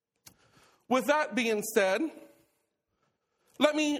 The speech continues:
let's put up Ezekiel twenty-eight. I would encourage you strongly, not just because I'm preaching, but I do believe there's a lot of principles here that you can apply to your life.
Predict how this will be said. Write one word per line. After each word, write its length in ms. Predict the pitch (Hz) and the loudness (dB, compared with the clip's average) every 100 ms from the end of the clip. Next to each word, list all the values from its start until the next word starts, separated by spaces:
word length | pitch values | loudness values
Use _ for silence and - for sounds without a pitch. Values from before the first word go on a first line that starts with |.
| - | -2
let's 260 | 262 262 | -4 -4
put 140 | - 320 | -4 -2
up 220 | 254 - | -2 -2
Ezekiel 460 | 233 208 254 226 214 | -4 -4 -6 -6 -8
twenty-eight. 680 | - 233 214 202 151 127 - - _ _ _ _ _ _ _ _ _ _ _ _ _ _ _ - - - | -4 -2 -2 -2 -4 -8 -18 -20 _ _ _ _ _ _ _ _ _ _ _ _ _ _ _ -20 -10 -4
I 100 | 247 | -2
would 100 | 254 | -2
encourage 460 | 254 285 285 226 | -4 -4 -2 -4
you 100 | 254 | -6
strongly, 680 | - - 240 233 240 247 254 - - _ _ | -6 -2 -2 -2 -4 -4 -8 -12 -20 _ _
not 220 | 185 214 214 | -2 -2 -2
just 180 | 233 | -8
because 300 | 233 220 214 | -6 -4 -2
I'm 160 | 214 202 | -2 -4
preaching, 520 | - 226 - 240 247 | -6 -6 -6 -6 -6
but 260 | 165 180 170 | -2 -2 0
I 140 | 180 | -2
do 160 | 170 202 | -2 -4
believe 260 | 202 202 196 | -4 -2 -4
there's 140 | 190 | -2
a 60 | 180 | -2
lot 160 | 180 | -2
of 100 | 165 | -4
principles 500 | - 233 233 214 240 - | -4 -4 -4 -6 -6 -4
here 340 | 247 247 302 - - - | -2 -2 -4 -14 -14 -4
that 140 | 185 | -2
you 120 | 190 202 | -2 -4
can 140 | 190 | -4
apply 340 | 165 214 220 226 | -2 0 0 -2
to 80 | - | -4
your 160 | 202 202 | -2 0
life. 400 | 196 220 262 | -2 -2 -6